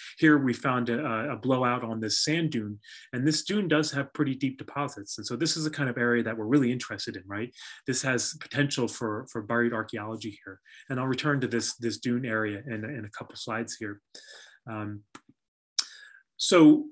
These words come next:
this is a map of the study area that, that I've, I've kind of focused on. Um, from our work up there, we found twenty previously unrecorded sites. And so we found a lot of archaeology up there.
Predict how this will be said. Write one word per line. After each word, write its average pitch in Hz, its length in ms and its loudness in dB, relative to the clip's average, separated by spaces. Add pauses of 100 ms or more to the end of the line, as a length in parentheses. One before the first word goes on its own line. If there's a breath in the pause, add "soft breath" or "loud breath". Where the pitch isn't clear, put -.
(120)
this 208 220 4
is 170 100 2
a 160 60 6
map 147 260 4
of 123 100 2
the 123 100 -2
study 143 380 4
area 135 400 2 (140)
that, 123 380 0
that 117 180 2
I've, 110 240 0
I've 120 160 -6
kind 120 180 -2
of 113 60 -4
focused 139 460 0
on. 147 320 0 (420 loud breath)
Um, 127 460 -2 (160)
from 196 260 2
our 180 140 4
work 202 240 4
up 165 120 0
there, 143 160 4
we 143 120 4
found 151 400 0
twenty 185 320 0
previously 156 500 2
unrecorded 123 500 -2
sites. - 540 -4
And 113 80 -12
so 131 140 -6
we 131 100 -2
found 185 300 -2
a - 20 2
lot 147 160 2
of 123 80 -4
archaeology 113 600 -4
up - 60 -16 (100)
there. 95 180 -14